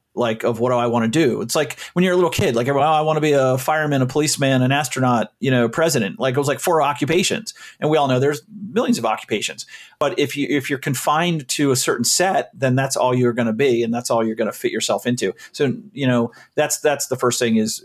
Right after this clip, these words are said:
is, is realizing it's self-aware. You just don't know what you don't know.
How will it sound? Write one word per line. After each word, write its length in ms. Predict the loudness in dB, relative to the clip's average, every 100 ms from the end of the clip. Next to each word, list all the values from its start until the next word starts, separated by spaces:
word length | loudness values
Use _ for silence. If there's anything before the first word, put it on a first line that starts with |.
| -4
is, 240 | -2 -2
is 300 | 0 0 0
realizing 720 | -2 0 2 2 0 0 0
it's 120 | 0
self-aware. 440 | 0 0 2 2 2
You 100 | 2
just 140 | 2
don't 140 | 0 2
know 80 |
what 140 | 0 0
you 60 |
don't 160 | -2 0
know. 240 | -2 -2